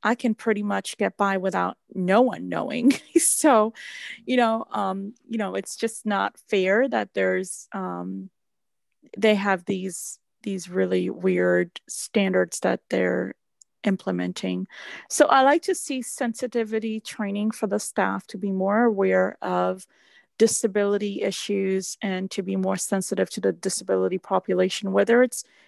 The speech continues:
me, an adult, or a child who's two years old refusing to wear a mask, um, because they have,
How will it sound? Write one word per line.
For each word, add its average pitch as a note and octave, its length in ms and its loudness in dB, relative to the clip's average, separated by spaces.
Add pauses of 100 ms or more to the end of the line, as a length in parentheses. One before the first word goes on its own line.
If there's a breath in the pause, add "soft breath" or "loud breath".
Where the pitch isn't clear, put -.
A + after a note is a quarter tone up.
(140)
me, A#3 240 8
an A#3 100 8
adult, G3+ 500 6
or G#3 300 6
a G#3 140 4
child F#3+ 520 2
who's G3+ 240 -2
two - 180 -6
years G3 260 0
old G3 180 2
refusing F#3+ 480 -4
to G3 120 -2
wear F3+ 200 2
a F3 40 0
mask, F3 600 -2 (100)
um, F3 320 -4 (480 soft breath)
because F#3+ 500 2
they F#3+ 160 2
have, F3+ 440 0